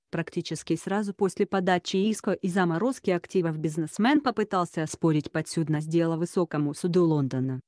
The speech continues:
утверждая, что живёт и работает в Мурманске, а в Великобританию прилетает лишь иногда.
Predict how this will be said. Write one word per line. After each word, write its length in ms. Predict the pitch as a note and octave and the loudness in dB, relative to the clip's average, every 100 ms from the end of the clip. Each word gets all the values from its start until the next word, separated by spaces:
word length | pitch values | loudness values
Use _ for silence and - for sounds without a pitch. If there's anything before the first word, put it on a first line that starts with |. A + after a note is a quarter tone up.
| _ | _
утверждая, 840 | F3 E3 E3+ E3 E3 A3 B3+ D3+ C#3 - - | -4 0 -2 0 0 0 2 0 -4 -10 -14
что 240 | - F#3+ | -2 0
живёт 400 | F3 F#3 E3+ D#3 | 2 2 2 2
и 40 | |
работает 520 | E3+ D#3+ G#3+ B3+ B3 - | 2 2 0 2 0 2
в 60 | |
Мурманске, 840 | F3 F3 F3 D#3 D3 - - C3+ - _ | 2 2 2 0 0 -4 -6 -6 -8 _
а 100 | F#3+ | 0
в 40 | F3+ | 2
Великобританию 920 | F#3 G3 G3 F#3 F3+ F3 D#3+ D3+ D3 | 2 2 0 -2 0 2 2 2 0
прилетает 680 | - G3+ G#3 A3 C4 C4+ A#3 | 2 2 2 0 0 0 0
лишь 180 | A3+ | 0
иногда. 460 | F#3+ F3 E3 D3 C3+ | 2 0 0 -2 -4